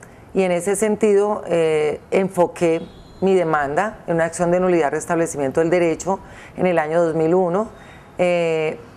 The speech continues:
porque consideré que jurídicamente se había cometido un error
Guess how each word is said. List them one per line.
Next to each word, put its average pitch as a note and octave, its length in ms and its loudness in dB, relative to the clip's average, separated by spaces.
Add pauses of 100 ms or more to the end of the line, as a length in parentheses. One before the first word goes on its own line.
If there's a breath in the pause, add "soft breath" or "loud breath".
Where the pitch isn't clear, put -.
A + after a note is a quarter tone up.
(220)
porque A3+ 600 2 (200)
consideré G#3 680 2 (200)
que F3+ 400 0
jurídicamente E3+ 920 0 (480 loud breath)
se E3 600 0
había D3+ 300 0
cometido E3+ 640 0 (480)
un G3 160 2
error G#3 480 0